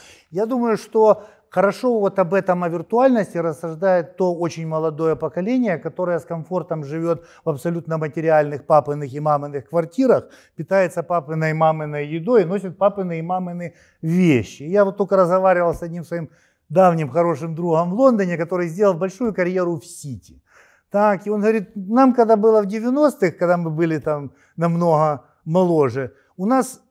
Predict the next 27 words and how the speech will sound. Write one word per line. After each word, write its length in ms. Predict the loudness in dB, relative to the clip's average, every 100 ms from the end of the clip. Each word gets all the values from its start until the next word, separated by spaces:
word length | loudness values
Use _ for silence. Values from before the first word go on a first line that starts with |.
| -2
даунсайда 840 | 4 6 4 2 6 6 6 2
вниз 400 | 2 0 0 2
возможности 680 | 2 4 2 2 -2 -6 -6
двигаться 480 | 0 2 2 -2
некуда 460 | -2 -4 -4 -8 -10
было. 260 | -2 2 4
У 40 |
нас 260 | 6 4 0 _
всё, 160 | -6 -4
что 140 | -2
не 180 | 0 0
сделаешь, 460 | 0 6 8 8 4
всё 280 | -4 -4 -4
вверх. 420 | -4 -6 -6 -12 _ _
А 100 | -6
сейчас 440 | -4 -2 2 2 0
наши 280 | -4 -4
дети, 320 | -6 -6 -4 -2
образованные 800 | 0 0 0 0 0 -2 -4 -4
там 200 | -4 -6
в 60 |
частных 460 | -2 0 0 -4 -10
школах 560 | -10 -2 0 2 0 -4 _ -10
и 80 | -2
выросшие 640 | 2 2 0 -4 -4 -4
в 60 |
комфорте, 720 | -2 -4 -2 0 0 2 -2